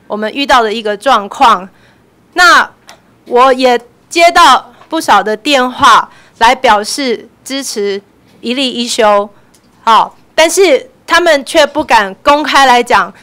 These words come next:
主要是怕受到攻击。那我想我们这些戆大还不惊死的吼，就在这边也说实话嘛。那大家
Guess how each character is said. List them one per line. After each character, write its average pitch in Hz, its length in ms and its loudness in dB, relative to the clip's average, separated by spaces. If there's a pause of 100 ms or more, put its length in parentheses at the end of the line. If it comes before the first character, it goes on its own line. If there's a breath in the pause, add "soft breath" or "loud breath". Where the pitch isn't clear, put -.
主 262 160 0
要 294 180 4
是 294 100 -6
怕 269 360 0 (180)
受 285 260 0
到 233 280 4
攻 233 340 -2
击。 196 340 -14 (760 soft breath)
那 302 200 2
我 214 240 0
想 254 220 2
我 220 40 -4
们 226 300 -4 (460)
这 196 100 -2
些 269 280 2 (360 loud breath)
戆 202 220 -2
大 254 220 0
还 240 180 -2
不 214 180 -14
惊 214 240 -4
死 226 240 -12
的 190 160 -6
吼， 190 340 -6
就 247 240 -2 (140)
在 254 160 -2
这 247 100 -6
边 240 280 -4 (540 loud breath)
也 226 440 0
说 320 260 0
实 247 240 -4
话 254 280 2
嘛。 202 220 -2
那 302 120 0
大 285 160 2
家 277 220 2